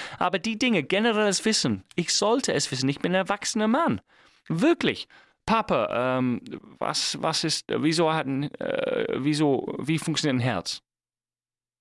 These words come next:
Also meine Tochter stellt so, so eine Frage nicht und mein Sohn nicht. Mein Sohn stellt die Frage, gibt's ein Monster im Schrank? Ah, äh, also wie ein Herz funktioniert noch nicht, aber trotzdem, ich möchte meine Kinder beeindrucken und sagen, wie das Körper funktioniert. Also Herz.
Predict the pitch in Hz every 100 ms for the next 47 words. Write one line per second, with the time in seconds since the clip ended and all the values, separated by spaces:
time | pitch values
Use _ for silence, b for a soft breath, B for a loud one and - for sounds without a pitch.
0 | _ - 104 110 107 - 123 - 98 -
1 | 95 - 95 87 95 92 90 90 90 98
2 | - 92 90 87 92 90 101 - - -
3 | 90 87 98 - 95 90 95 98 92 92
4 | 87 92 - 90 101 104 - 78 - -
5 | 82 80 - - - - _ 85 82 -
6 | 90 92 82 92 87 92 82 104 104 -
7 | - 98 82 - 113 - 92 95 92 B
8 | B B _ - 143 107 85 123 123 147
9 | - 113 98 92 - 98 85 - - 104
10 | 95 95 95 92 90 92 92 90 92 -
11 | - 95 90 95 85 92 82 - 135 101
12 | 92 131 95 -